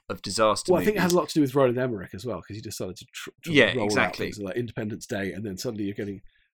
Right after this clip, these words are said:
Speaker 2: oh God, he made that awful twenty twelve thing.
Speaker 1: Oh, <laughs> yeah. But exactly, but, like, in the nineties particularly, and early two thousands,
Speaker 2: Mm.
Speaker 1: there was a whole lo-, there were just loads of them coming out.
Speaker 2: Yeah.
Speaker 1: But actually,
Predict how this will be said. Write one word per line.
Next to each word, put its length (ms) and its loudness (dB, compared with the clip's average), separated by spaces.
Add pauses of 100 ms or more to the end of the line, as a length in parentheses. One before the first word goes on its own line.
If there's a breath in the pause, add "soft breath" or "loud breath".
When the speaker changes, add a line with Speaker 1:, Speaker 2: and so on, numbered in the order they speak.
Speaker 2:
oh 200 -8
God, 200 -6
he 80 -4
made 160 -6
that 160 -12
awful 340 -2
twenty 320 -8
twelve 380 -8
thing. 320 -12 (680)
Speaker 1:
Oh, 140 0
<laughs> 580 -4
yeah. 120 -4 (600 loud breath)
But 120 2
exactly, 320 -2
but, 180 -2
like, 260 0 (480)
in 120 2
the 100 4
nineties 540 2
particularly, 680 -6
and 200 -6
early 260 0
two 220 -6
thousands, 420 -4
Speaker 2:
Mm. 40 -6
Speaker 1:
there 80 -2
was 80 -8
a 60 -6
whole 220 -4
lo-, 200 -4 (140)
there 100 -8
were 200 -8
just 180 -10
loads 360 0
of 60 -10
them 120 -8
coming 300 -10
out. 200 -6
Speaker 2:
Yeah. 100 -8 (380)
Speaker 1:
But 120 2
actually, 680 0